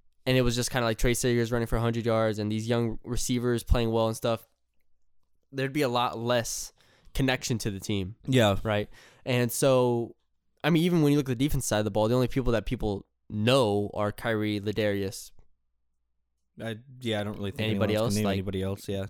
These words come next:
Speaker 1: I mean, people
Speaker 2: Taylor,
Speaker 1: aren't
Speaker 2: maybe.
Speaker 1: peop-, yeah, Taylor Robinson, maybe. So, I mean, your connection to the team has a large impact on what, how you receive them. And so that's why N F L teams and, you know, N B A teams are,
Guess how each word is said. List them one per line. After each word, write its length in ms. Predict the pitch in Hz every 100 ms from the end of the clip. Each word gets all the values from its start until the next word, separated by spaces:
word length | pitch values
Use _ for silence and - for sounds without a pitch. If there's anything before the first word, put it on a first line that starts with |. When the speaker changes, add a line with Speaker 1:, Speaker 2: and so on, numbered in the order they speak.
| 80
Speaker 1:
I 80 | 101
mean, 380 | 101 98 101 - _
people 120 | - 113
Speaker 2:
Taylor, 60 | 113
Speaker 1:
aren't 80 | 107
Speaker 2:
maybe. 180 | 107
Speaker 1:
peop-, 200 | 117 120 - - _ -
yeah, 160 | 123 107
Taylor 260 | 135 127
Robinson, 420 | 123 120 - 117
maybe. 360 | 113 113 117 117 - - - -
So, 400 | - 143 123 127
I 100 | 135
mean, 360 | 143 131 113 - _
your 160 | 151 160
connection 500 | 180 160 180 - 151
to 120 | 143
the 60 | 110
team 220 | 147 127
has 140 | 117 110
a 60 |
large 580 | 110 113 110 104 - - _ -
impact 540 | 123 - - 101 -
on 140 | 110 104
what, 180 | 78 - _ -
how 280 | - 113
you 320 | 110 107 107 101
receive 400 | 104 - 120 101
them. 300 | 95 156 - - -
And 160 | 120
so 80 | -
that's 140 | 143 143
why 140 | 135
N 100 | 135
F 80 | 123
L 100 | 135
teams 580 | - 123 117 113 117 - _ _ _ -
and, 280 | 110 104 - -
you 120 | 127
know, 100 | 113
N 140 | 127
B 100 | 131
A 100 | 127
teams 460 | 123 127 120 117 110
are, 320 | 107 101 101